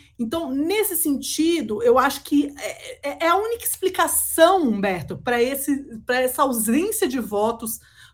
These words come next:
do União Brasil, porque não é possível, né? Não é possível que seja uma, uma parceria tão direta assim, é, que, quer dizer, que se-, haja uma infidelidade nesse nível da coalizão, mesmo que a coalizão não seja construída nos moldes que era antes,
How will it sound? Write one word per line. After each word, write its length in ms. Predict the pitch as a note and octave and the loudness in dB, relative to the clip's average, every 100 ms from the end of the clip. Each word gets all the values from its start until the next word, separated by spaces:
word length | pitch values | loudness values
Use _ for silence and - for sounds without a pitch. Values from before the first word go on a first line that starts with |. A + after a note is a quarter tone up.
| G#3+ | -4
do 140 | A#3+ | 0
União 260 | A#3+ A#3+ A3+ | 0 0 0
Brasil, 320 | A3 G#3+ G#3+ | -2 -2 -4
porque 140 | - | -4
não 120 | F#4 | -4
é 60 | A#4 | -4
possível, 640 | - - - G#3+ C#3+ C#3 - _ _ - | -6 -6 -2 -2 -2 -10 -16 _ _ -18
né? 320 | F3 G3+ A3 _ _ _ _ _ | -10 -10 -10 _ _ _ _ _
Não 140 | A3+ D#4 | 2 2
é 60 | |
possível 500 | D#4+ - - D4+ G#3+ | 0 -2 0 2 0
que 80 | - | -2
seja 260 | - G3+ A3+ | -2 0 0
uma, 360 | A3 G#3 F#3+ | 0 0 -2
uma 280 | A3+ A3 A3 | 0 0 0
parceria 460 | G#3+ - A#3 A#3 A#3 | -2 -2 -2 -2 -2
tão 200 | C#4 D4 | -4 -6
direta 720 | C4 A3+ A3 A#3 A3+ F#3+ E3+ | -2 0 2 0 -2 -6 -6
assim, 520 | E3 - G#3+ G3+ F#3+ - _ _ _ | -6 -6 -6 -6 -10 -14 _ _ _
é, 760 | F#3 F3+ F3 - D#3 - F3+ - | -10 -8 -6 -6 -6 -8 -10 -14
que, 80 | - | -6
quer 160 | A3 | -4
dizer, 180 | G#3+ G3+ | 0 0
que 80 | - | -2
se-, 160 | - D#3+ - | -8 -8 -2
haja 220 | A3 A#3 | -2 2
uma 100 | B3+ | 0
infidelidade 720 | B3 A3 A3+ A3 A3+ A3+ G3+ | -2 0 0 2 0 0 2
nesse 300 | B3 D#4 D#4 | 0 0 0
nível 360 | B3+ A#3+ B3+ A#3 | 0 0 0 0
da 140 | A#3 | -2
coalizão, 520 | - A#3+ A3+ G#3 A3 | -4 -4 -4 -4 -2
mesmo 340 | B3 A#3+ C#4+ C#4+ | 0 0 0 -2
que 80 | C#4+ | -2
a 80 | |
coalizão 400 | C#4 B3+ A3 A#3 | -2 -2 -2 -4
não 100 | A#3+ | -4
seja 360 | A3+ - G#3+ G#3+ | -4 0 0 0
construída 480 | G#3 G3+ F#3 F#3+ G3 | -8 -12 -8 -6 -4
nos 180 | G3 G3 | -6 -6
moldes 300 | F3 F3 - | -6 -6 -6
que 120 | F#3+ | -4
era 160 | E3+ | -4
antes, 400 | D#3+ - - - | -6 -12 -14 -14